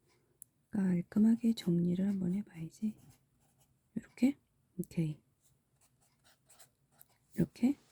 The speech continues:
음. 제곱으로 묶을 거야. 이 곱하기 삼 제곱. 그러면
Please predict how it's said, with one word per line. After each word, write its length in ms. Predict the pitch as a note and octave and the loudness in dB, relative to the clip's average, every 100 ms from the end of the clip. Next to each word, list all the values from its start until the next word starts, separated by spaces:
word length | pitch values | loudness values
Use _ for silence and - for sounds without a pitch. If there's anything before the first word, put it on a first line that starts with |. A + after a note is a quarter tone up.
| - E3 | -10 -4
음. 240 | D3 C#3+ _ _ _ _ _ _ _ _ _ _ _ _ - | -4 -6 _ _ _ _ _ _ _ _ _ _ _ _ -2
제곱으로 360 | - A3 G3+ F3+ | 6 8 8 0
묶을 340 | D#3 - F#3 | -2 -4 -4
거야. 280 | - D3+ D#3 _ _ _ _ - | -4 -6 -8 _ _ _ _ -4
이 200 | F3+ F#3 | -2 -2
곱하기 440 | F#3 - F#3+ F3 | -4 -6 -4 -4
삼 340 | - F3 G#3+ C4 _ _ - _ _ _ _ _ _ _ _ _ _ _ _ _ - _ _ _ - | -2 0 0 -2 _ _ -20 _ _ _ _ _ _ _ _ _ _ _ _ _ -20 _ _ _ -16
제곱. 320 | - - - _ _ _ _ - - | -6 -4 -6 _ _ _ _ -20 -4
그러면 360 | F3+ F3+ C#4 | 2 4 4